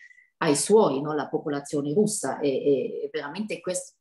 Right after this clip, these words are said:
quasi una guerra propagandistica.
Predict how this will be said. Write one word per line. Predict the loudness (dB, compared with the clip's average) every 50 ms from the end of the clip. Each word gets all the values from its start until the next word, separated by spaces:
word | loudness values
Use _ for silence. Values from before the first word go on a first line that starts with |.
| _ _
quasi | 0 2 2 4 4 4
una | 4 4 2 0 -2 -4
guerra | 0 2 2 2 2 0 -4 -6 -6 -4
propagandistica. | -2 -2 -2 -2 -2 -6 -10 -8 -8 -8 -8 -8 -8 -8 -8 -8 -8 -10 -10 -10 -10 -10 -10 -10